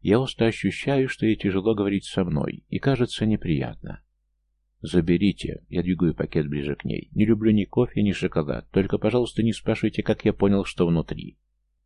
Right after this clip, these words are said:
Последние мои слова звучат довольно резко,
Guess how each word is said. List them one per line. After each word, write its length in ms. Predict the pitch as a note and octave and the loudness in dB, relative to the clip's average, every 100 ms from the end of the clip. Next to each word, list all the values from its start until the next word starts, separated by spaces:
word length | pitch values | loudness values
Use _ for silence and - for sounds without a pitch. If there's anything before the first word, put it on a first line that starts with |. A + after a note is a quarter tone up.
| _ _ _ - | _ _ _ -4
Последние 500 | D#2 - F2 E2 D#2+ | -2 0 0 2 2
мои 140 | D#2 | 2
слова 340 | - - D2+ G2+ | -2 -4 -2 -2
звучат 380 | F2 - E2+ | -4 -4 -2
довольно 380 | D#2+ E2+ F2+ G2 | 0 2 2 2
резко, 440 | G2+ D2 - - | 2 2 -2 -12